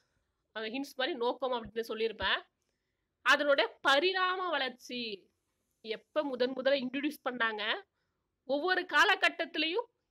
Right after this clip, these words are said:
எந்தெந்த scheme announce பண்ணியிருப்பாங்க, பழங்குடி மக்களை போய் எப்போ சேர்ந்துச்சு, எல்லா மக்களுக்கும் எப்போ இந்த பி டி எஸ் முறை சேர்ந்தது அப்படின்றத ஒவ்வொரு இயர் வைஸ் சொல்லியிருப்பேன்.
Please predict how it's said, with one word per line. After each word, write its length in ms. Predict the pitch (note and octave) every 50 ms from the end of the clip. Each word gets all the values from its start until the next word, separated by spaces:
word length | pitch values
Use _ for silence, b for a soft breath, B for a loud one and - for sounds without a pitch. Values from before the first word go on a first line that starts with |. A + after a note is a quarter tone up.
| -
எந்தெந்த 440 | A#3+ B3 C4 D4 D4 F#4 F#4 D#4+ E4 D4+
scheme 340 | D#4 _ - D#4+ E4+ D#4+
announce 320 | C4+ B3+ C4+ C#4+ D4+ D4 -
பண்ணியிருப்பாங்க, 520 | - C#4 C4 C4 A#3 A3+ - G#3+ G#3+ A3+ A3+ C4 - _ -
பழங்குடி 500 | A#3 A3+ A#3+ D4 F4+ E4+ E4 F4+ E4 D#4+
மக்களை 360 | C#4+ B3 B3 - C#4 B3+ A#3+ B3
போய் 220 | B3 C4 C4 B3
எப்போ 280 | A#3 A3+ - - C#4 C4+
சேர்ந்துச்சு, 520 | C4+ B3+ A#3 B3 A#3+ A#3 - - - A#3+ C4+ E4+ - _ _ _ A3
எல்லா 240 | A3 A3+ B3 C#4 D#4+ E4+
மக்களுக்கும் 520 | C#4 C#4+ C#4+ - D#4+ E4 - F4 E4 C4+
எப்போ 240 | B3 A#3+ - - D#4 D4+
இந்த 140 | C#4+ B3 B3+
பி 160 | B3 - B3+ C4
டி 100 | D4 C#4+
எஸ் 140 | C#4+ -
முறை 200 | B3+ A#3+ A#3 A3 A3+
சேர்ந்தது 460 | - A3+ A3 A#3 A3+ A3 G3+ A3+ C4 D#4 F4+ - _ _ _ _ _ _ _ _ _ _ _ _ _ _ _ _ _ _ _ _ -
அப்படின்றத 480 | C4 D4 C#4+ D#4+ G4 F#4+ E4+ E4+ C4 D4 D#4 F#4 A4+ A4 - _ _ _ -
ஒவ்வொரு 340 | D#4 E4+ F4+ F4+ G4+ G4+ F#4+
இயர் 260 | E4 F#4+ G#4+ A#4 A#4+
வைஸ் 220 | G#4+ A4 A#4+ B4 A4
சொல்லியிருப்பேன். 580 | G4 - - E4 F#4 F4 D4+ - - G3+ - G#4+